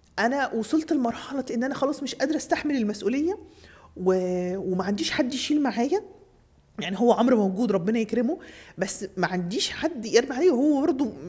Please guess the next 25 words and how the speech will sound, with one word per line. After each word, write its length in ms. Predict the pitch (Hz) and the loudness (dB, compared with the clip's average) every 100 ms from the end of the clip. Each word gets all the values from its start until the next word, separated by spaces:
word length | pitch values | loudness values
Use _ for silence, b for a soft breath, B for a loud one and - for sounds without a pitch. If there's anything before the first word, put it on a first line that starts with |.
| 160 - | -12 -12
عمرو 320 | - 208 311 277 | -4 0 2 2
مش، 300 | 233 - 220 | -2 -4 -4
مش، 260 | 220 220 | -2 -2
مش 180 | 214 214 | -4 -2
قادر، 280 | - 453 226 | 2 4 4
يعني 240 | 170 170 | 0 0
هو 140 | 208 202 | 0 2
برضه 320 | 254 240 277 285 | 2 0 2 4
<laughs> 220 | 269 208 233 | 4 2 0
مضغوط. 460 | 247 339 370 - B B B B B B B _ _ - | 0 0 0 -4 B B B B B B B _ _ -8
فحتة 480 | - 208 311 302 262 | -6 -2 -4 0 0
إن 80 | |
أنت 200 | 302 330 | 0 -2
عايزة 220 | 247 302 262 | -2 0 0
مثلًا 240 | 285 302 | 0 -2
تسيبي 260 | - 262 302 | 0 4 8
ولادك 360 | 220 233 226 | 8 8 0
لأمك 360 | 196 240 247 220 | 2 4 4 2
ساعتين 440 | 208 - - 226 | -2 -4 -2 0
وتروحي 380 | 190 180 240 240 B B B B - | 0 -2 -4 -6 B B B B -8
تنف-، 380 | - 214 214 202 196 - - | -2 0 -2 -8 -10 -16 -18
تشمي 560 | - - 254 240 220 220 | -8 -2 2 2 2 6
هوا 180 | 226 233 - - - | 4 4 -6 -14 0
أو 380 | 202 220 196 - | 4 4 2 -6
ت-، 260 | - 180 | -10 -10